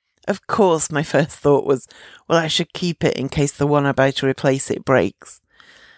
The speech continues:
And I thought, "No, actually, because if the one I buy to replace it breaks, I still don't think the electrics are safe in this one, and you can't mess about with electrics." It would take up,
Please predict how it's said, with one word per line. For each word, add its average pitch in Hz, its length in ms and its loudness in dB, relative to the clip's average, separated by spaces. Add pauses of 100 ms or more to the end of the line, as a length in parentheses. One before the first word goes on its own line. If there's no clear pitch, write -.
(380)
And 262 120 0
I 254 80 4
thought, - 420 0 (460)
"No, 156 600 0 (440)
actually, 170 680 0 (1000)
because 165 720 -2 (460)
if 180 160 -6
the 180 100 0
one 180 200 2
I 170 40 2
buy 160 180 2
to - 140 -4
replace 151 400 0
it - 160 -10
breaks, - 680 -4 (680)
I 170 80 -6
still 175 440 2
don't 151 240 0
think - 220 -4
the 143 100 -2
electrics - 560 -2
are 127 40 -6
safe 147 360 0
in 135 100 -2
this 143 240 0
one, 127 160 0
and 143 160 -4
you 131 80 -4
can't - 320 -4
mess - 180 -4
about 135 300 0
with 127 140 -4
electrics." - 840 -6 (360)
It 226 120 0
would 226 160 0
take - 320 0
up, - 240 0